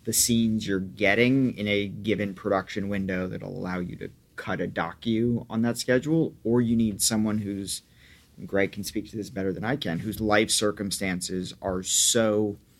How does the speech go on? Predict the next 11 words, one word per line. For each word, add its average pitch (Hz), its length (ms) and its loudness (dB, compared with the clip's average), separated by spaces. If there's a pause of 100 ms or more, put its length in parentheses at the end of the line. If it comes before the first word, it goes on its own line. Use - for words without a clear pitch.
(680)
complex 107 1000 0
and 98 180 -4
dramatic 95 880 -2 (720)
that 95 320 -4 (400)
there's 98 260 0
an 90 180 -4
hour 90 420 -4
of - 220 -10
really 95 500 -6
interesting 92 560 -8
content 90 680 -8